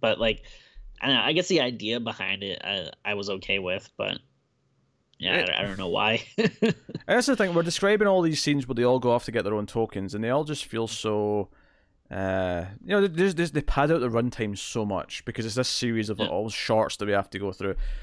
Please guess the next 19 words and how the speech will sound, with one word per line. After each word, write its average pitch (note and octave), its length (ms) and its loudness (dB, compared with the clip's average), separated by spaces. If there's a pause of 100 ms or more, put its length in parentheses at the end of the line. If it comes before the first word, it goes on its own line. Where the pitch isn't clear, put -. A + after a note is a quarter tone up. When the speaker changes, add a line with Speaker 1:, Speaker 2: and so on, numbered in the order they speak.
(160)
Speaker 2:
Uh, A#2+ 180 4 (160)
what A3+ 100 4
does D#4 140 2
Mike E3 220 2
have B2+ 160 0
to A2+ 80 -8
go G#2+ 120 0
do G2+ 140 0
again? G2 480 0
Remind D3 200 -2
me. G#2+ 60 -2 (1120)
Speaker 1:
Uh, C#3+ 440 4
well, C#3 160 2
I C#3+ 80 -2
mean, D3 180 0
he's E3+ 260 -2
already C#3+ 380 2
been A#2 280 -2
in A#2 300 -4